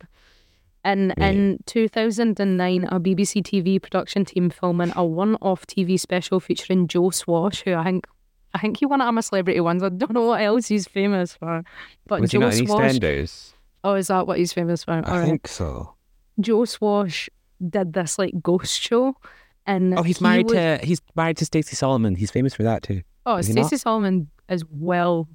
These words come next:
Speaker 1: well <laughs> more famous than him.
Speaker 2: Yeah, yeah, he's
Speaker 1: Are they
Speaker 2: famous for
Speaker 1: married?
Speaker 2: being mar-, he, I think so. Did I make that
Speaker 1: Oh.
Speaker 2: up? Let's be honest.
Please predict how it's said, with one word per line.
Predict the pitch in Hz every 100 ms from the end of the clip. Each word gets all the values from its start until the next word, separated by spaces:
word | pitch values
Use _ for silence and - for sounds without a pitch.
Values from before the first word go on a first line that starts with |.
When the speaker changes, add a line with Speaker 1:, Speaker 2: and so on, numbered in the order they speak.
| _ -
Speaker 1:
well | 180 156 180 180 175
<laughs> |
more | 190 -
famous | - 262 247 - -
than | - 226 -
him. | 262 220 226 220 - - 311 233 - 381 -
Speaker 2:
Yeah, | 120 110 73 - _ _
yeah, | 143 139
he's | 127 214
Speaker 1:
Are |
they | 311
Speaker 2:
famous | - 466
for |
Speaker 1:
married? | 180
Speaker 2:
being | 127 120
mar-, | 117 113 - _ _ -
he, | -
I | -
think | 110 156 233 -
so. | - 98 85 110 - - _ _ _ _ _ _
Did | 120
I | 127
make | 139 123
that | 262 147
Speaker 1:
Oh. |
Speaker 2:
up? | - - _ _ _ -
Let's | 101 85 -
be | 98
honest. | 85 80 82 - - -